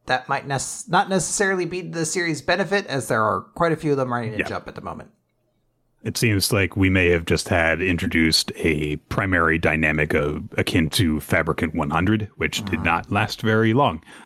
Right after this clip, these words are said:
Speaker 2: Uh, we'll see. I think the artwork in this is pretty good. Uh, we'll have a couple more chapters to gauge it.
Speaker 1: Yes.
Speaker 2: Green, Green, Greens, chapter eleven. I found it! Uh,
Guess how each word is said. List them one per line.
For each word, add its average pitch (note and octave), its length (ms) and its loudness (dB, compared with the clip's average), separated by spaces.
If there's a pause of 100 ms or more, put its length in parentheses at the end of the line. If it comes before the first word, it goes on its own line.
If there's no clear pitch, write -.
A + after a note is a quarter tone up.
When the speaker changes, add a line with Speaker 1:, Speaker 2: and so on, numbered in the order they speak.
(160)
Speaker 2:
Uh, D#2 380 2
we'll F#2 100 0
see. D3 440 2
I D#2+ 80 -4
think E2+ 180 -4
the E2+ 100 2
artwork F2 320 0
in E2 80 0
this E2 200 -4
is F2 120 -6
pretty E2 260 -2
good. C#3 260 2 (260)
Uh, D#2 280 0
we'll E2 200 2
have D#2+ 140 0
a D#2 80 -2
couple E2 180 -2
more D2+ 120 -4
chapters - 340 -4
to E2+ 100 -6
gauge - 260 -6
it. - 120 -16 (320)
Speaker 1:
Yes. - 360 -14 (800)
Speaker 2:
Green, D#4+ 220 4
Green, E4+ 160 4
Greens, E4 560 6
chapter A3 260 2
eleven. F#3+ 420 4
I B3 120 6
found E4+ 500 2
it! - 260 -2 (400)
Uh, G#2+ 580 4